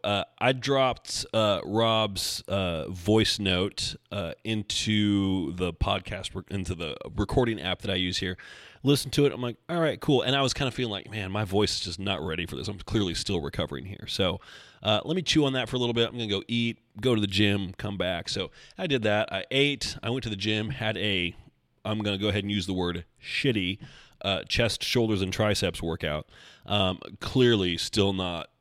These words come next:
a hundred percent back in the game at all. And, uh, came back, did some work,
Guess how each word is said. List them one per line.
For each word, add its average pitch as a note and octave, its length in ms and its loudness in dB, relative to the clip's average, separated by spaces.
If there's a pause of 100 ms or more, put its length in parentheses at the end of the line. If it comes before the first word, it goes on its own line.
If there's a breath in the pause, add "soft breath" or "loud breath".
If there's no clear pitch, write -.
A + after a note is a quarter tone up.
a - 60 -8
hundred F#2 220 -4
percent E2+ 360 -6
back F2 240 -6
in E2 80 -8
the E2 80 -10
game D#2 420 -6
at F2 220 -2
all. E2+ 280 -4 (1160)
And, A2 220 2
uh, G#2 160 2
came C3+ 260 0
back, A#2+ 320 0 (400 loud breath)
did B2+ 160 2
some G#2+ 180 2
work, A#2+ 440 2